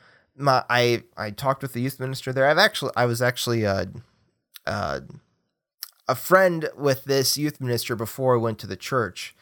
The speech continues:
Um, and I sat down with him, and I, I, I said, "On no uncertain terms am I looking for your job or am I trying to replace you. My goal is to be the best volunteer, youth volunteer you've ever had."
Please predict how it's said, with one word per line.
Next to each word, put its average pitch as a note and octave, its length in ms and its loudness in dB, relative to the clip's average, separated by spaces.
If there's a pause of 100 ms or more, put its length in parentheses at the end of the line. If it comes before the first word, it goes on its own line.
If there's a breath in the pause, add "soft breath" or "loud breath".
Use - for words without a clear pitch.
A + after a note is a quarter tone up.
(400 loud breath)
Um, A#2 360 6
and B2 180 2
I A#2+ 80 6
sat C#3+ 300 2
down C3+ 180 6
with B2 140 -4
him, B2 200 0
and A#2 140 2
I, A2+ 340 2
I, A#2 360 -2 (280)
I A2 140 0
said, A#2+ 320 0
"On A#2 140 2
no C3 180 0
uncertain D#3 360 -4
terms C#3+ 420 -6
am A#2+ 100 -4
I G#2+ 120 0 (180)
looking G#2+ 240 -10
for F#2+ 120 -16
your F2 120 -8
job C#3 440 4
or A#2 80 4
am F#2+ 120 -2
I F2+ 100 -8
trying G2+ 280 -4
to F#2 60 -6
replace B2 500 -4
you. C#3+ 140 -6
My C3 260 2
goal B2+ 300 0
is B2 140 -4
to A#2+ 120 -12
be A2+ 320 -4
the A2 160 -6
best G#2 680 -2 (480 soft breath)
volunteer, A2+ 1080 0
youth C#3+ 280 -2
volunteer B2 640 0
you've G#2+ 280 -4
ever F2+ 220 -6
had." - 420 -10